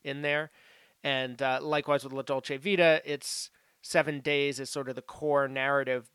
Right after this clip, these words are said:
but there is an eighth day at the end as a, a prologue. So neither one is exactly seven days, but they do line up interestingly.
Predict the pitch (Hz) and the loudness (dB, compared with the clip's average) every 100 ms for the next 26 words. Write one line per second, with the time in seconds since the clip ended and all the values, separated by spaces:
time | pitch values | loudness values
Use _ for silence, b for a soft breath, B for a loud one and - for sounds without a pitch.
0 | - 131 143 135 127 131 160 156 - 147 | -2 -2 -2 -4 -6 -6 -4 -4 -2 -2
1 | 135 135 139 - 135 131 127 117 120 123 | -2 -4 -8 -10 -8 -8 -10 -12 -12 -12
2 | 117 - - - 113 107 - - 147 147 | -14 -16 -12 -8 -6 -6 -12 -8 -4 2
3 | 156 147 139 131 123 117 120 - 117 - | 4 4 0 -4 -8 -6 -4 -4 -8 -16
4 | 104 113 95 - - - 123 127 120 _ | -18 -16 -18 -18 -16 -14 -10 -10 -12 _
5 | - 127 123 117 123 120 131 - - 117 | -12 -8 -8 -8 -12 -12 -10 -10 -12 -12
6 | 117 62 | -12 -14